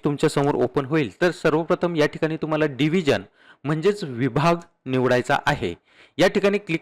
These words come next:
करून तुम्ही ज्या विभागामध्ये येता तो विभाग तुम्हाला या ठिकाणी क्लिक करून निवडायचा आहे. त्यानंतर मित्रांनो, पुढे जिल्हा निवडण्याचा या ठिकाणी पर्याय आहे, तर या ठिकाणी क्लिक करून तुमचा जो जिल्हा आहे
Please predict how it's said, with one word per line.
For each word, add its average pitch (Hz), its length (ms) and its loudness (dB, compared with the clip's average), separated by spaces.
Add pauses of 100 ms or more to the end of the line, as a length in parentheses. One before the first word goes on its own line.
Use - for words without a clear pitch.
(120)
करून 127 240 2 (520)
तुम्ही 185 300 0 (180)
ज्या 165 160 6
विभागामध्ये 143 760 2
येता 107 280 4 (380)
तो 180 80 4
विभाग 139 360 0 (120)
तुम्हाला 135 300 0 (200)
या 131 120 2
ठिकाणी 123 300 -4
क्लिक 120 300 -6
करून 127 200 -4 (160)
निवडायचा 110 580 0
आहे. 135 280 0 (440)
त्यानंतर 208 320 4
मित्रांनो, 214 420 2 (460)
पुढे 160 200 4 (440)
जिल्हा 165 380 4
निवडण्याचा 180 580 2
या 160 140 4
ठिकाणी 160 280 -2
पर्याय 147 360 4
आहे, 151 260 2
तर 147 200 -2
या 160 100 2
ठिकाणी 165 280 -2
क्लिक 143 220 -8 (120)
करून 101 220 0 (240)
तुमचा 165 300 2
जो 185 160 2
जिल्हा 147 400 0
आहे 143 260 2